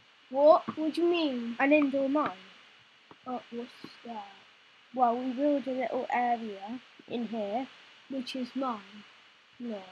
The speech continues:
Speaker 2: And then we mine. Look, I'll tell you what, let's get rid of some of this wood.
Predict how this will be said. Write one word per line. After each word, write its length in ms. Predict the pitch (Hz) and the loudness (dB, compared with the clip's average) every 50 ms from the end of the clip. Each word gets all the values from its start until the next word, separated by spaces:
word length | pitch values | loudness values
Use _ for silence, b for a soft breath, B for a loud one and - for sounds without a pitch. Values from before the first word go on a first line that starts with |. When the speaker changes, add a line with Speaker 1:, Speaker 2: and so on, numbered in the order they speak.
| 190 202 | -14 -10
Speaker 2:
And 1200 | 247 294 339 370 403 403 415 427 440 440 427 415 - - - - - - - - - 302 285 277 262 - - - - - - | -6 -6 -2 0 0 0 0 0 -2 -4 -8 -8 -10 -14 -20 -20 -20 -20 -20 -18 -14 -12 -12 -12 -14 -18 -20 -20 -20 -16 -8
then 240 | 285 302 339 349 370 | -4 -2 0 0 2
we 120 | 403 427 494 494 466 | 0 0 -2 -2 -4
mine. 140 | 311 208 190 190 190 - - - - - - - _ _ _ _ _ _ _ _ _ _ _ _ _ _ _ _ _ - - _ _ _ _ - - _ _ _ _ _ - 208 | -4 -6 -6 -12 -20 -20 -20 -20 -20 -20 -20 -20 _ _ _ _ _ _ _ _ _ _ _ _ _ _ _ _ _ -20 -20 _ _ _ _ -20 -20 _ _ _ _ _ -10 -8
Look, 120 | 202 - - - - _ _ _ _ _ _ - 254 | -8 -8 -8 -12 -20 _ _ _ _ _ _ -18 -18
I'll 80 | 226 - - | -16 -12 -8
tell 100 | 302 294 | -6 -6
you 60 | 254 | -6
what, 80 | 208 202 - - - - - | -6 -12 -16 -20 -20 -14 -10
let's 140 | 294 294 294 - - | -10 -10 -10 -8 -8
get 160 | 320 277 247 | -8 -6 -6
rid 120 | 262 233 | -8 -10
of 80 | 247 226 - - | -10 -14 -14 -14
some 120 | 247 226 | -14 -14
of 100 | 214 190 | -14 -14
this 100 | 202 202 - - - - | -16 -20 -20 -20 -20 -20
wood. 80 | 170 | -20